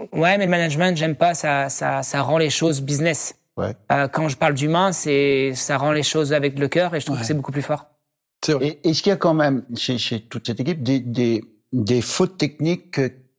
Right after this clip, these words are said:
Speaker 2: que vous trouvez impardonnables ?
Speaker 1: Je déteste les gens qui pensent être plus forts et qui savent tout.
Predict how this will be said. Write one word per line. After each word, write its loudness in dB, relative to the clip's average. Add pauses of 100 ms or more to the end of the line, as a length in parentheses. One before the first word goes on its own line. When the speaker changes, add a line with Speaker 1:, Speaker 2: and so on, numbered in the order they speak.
(680)
Speaker 2:
que -2
vous 0
trouvez -4
impardonnables ? -2 (1300)
Speaker 1:
Je 2
déteste 0
les 2
gens 0
qui -6
pensent 0
être -2
plus -2
forts 2
et 0
qui -10
savent -2
tout. -6